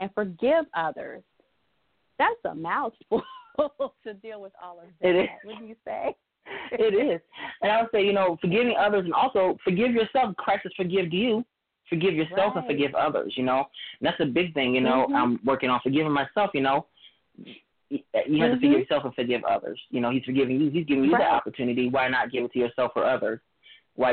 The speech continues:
Speaker 2: keep carrying that, you know, on your shoulders and that weight? You know, you don't need it. There's no room for it. You can't carry it. <laughs> It's not meant for you to
Speaker 1: Right.
Speaker 2: carry.
Speaker 1: And, you know, in the, in the future, we can spend more time talking about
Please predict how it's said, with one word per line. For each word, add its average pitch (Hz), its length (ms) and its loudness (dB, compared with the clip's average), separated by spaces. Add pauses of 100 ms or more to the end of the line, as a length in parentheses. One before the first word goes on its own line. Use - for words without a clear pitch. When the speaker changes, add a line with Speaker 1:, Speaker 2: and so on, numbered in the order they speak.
(100)
Speaker 2:
keep 120 180 -4
carrying 127 260 0
that, 117 260 2
you 127 80 -2
know, 113 260 0
on 120 120 0
your 117 180 0
shoulders 117 320 2
and 120 80 -2
that 113 140 0
weight? 113 280 0
You 117 120 -4
know, 113 140 2
you 123 100 2
don't 143 200 2
need 165 140 2
it. 113 100 2
There's 120 140 -2
no 135 140 0
room 151 220 -2
for 113 160 0
it. 87 60 0
You 110 120 2
can't 139 320 -2
carry 151 400 0
it. - 100 -4 (400)
<laughs> - 0 -
It's - 800 -4
not 139 120 0
meant 151 160 0
for - 60 -2
you - 60 0
to 269 60 4
Speaker 1:
Right. 339 160 2
Speaker 2:
carry. - 160 2
Speaker 1:
And, 277 100 -2
you 311 40 -4
know, 285 120 -4
in 262 80 -6
the, - 720 -16
in 247 100 -6
the 254 80 -2
future, 294 420 -4
we 233 160 -4
can 214 280 -10
spend 214 200 -4
more 190 160 -4
time 190 320 -4
talking 202 420 -2
about 175 440 -2